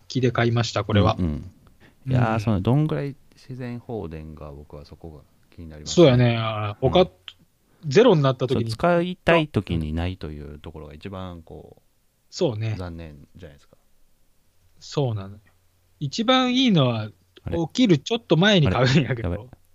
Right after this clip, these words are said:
Speaker 1: え？
Speaker 2: お、なんか、ブチブチありましたけど、大丈夫ですよ。
Speaker 1: いや、お、大丈夫ですか？
Speaker 2: はい、大丈夫ですよ。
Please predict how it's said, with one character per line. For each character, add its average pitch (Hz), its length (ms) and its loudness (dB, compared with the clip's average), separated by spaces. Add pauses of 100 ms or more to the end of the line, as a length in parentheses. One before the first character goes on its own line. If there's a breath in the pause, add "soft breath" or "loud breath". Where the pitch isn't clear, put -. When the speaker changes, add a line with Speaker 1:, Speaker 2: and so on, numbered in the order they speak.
(340)
Speaker 1:
え？ 143 160 -4 (180)
Speaker 2:
お、 - 160 -2 (180)
な - 100 -2
ん - 20 -10
か、 78 180 -4 (300)
ブ 90 100 -4
チ 87 100 -4
ブ 80 80 0
チ 101 80 2
あ - 40 4
り 76 120 -6
ま 76 100 -6
し - 60 -16
た - 80 -12
け - 60 -16
ど、 - 80 -18 (160)
大 82 120 -6
丈 78 60 -4
夫 - 20 -10
で 69 40 -12
す - 80 -20
よ。 - 180 -6 (680)
Speaker 1:
い 143 60 -2
や、 120 140 2
お、 117 360 2
大 117 140 4
丈 110 60 2
夫 - 20 -2
で 98 60 -4
す - 60 -14
か？ - 180 -6
Speaker 2:
は 90 140 -2
い、 85 120 -6
大 80 120 -8
丈 - 40 -10
夫 - 40 -14
で - 60 -18
す - 100 -20
よ。 - 140 -14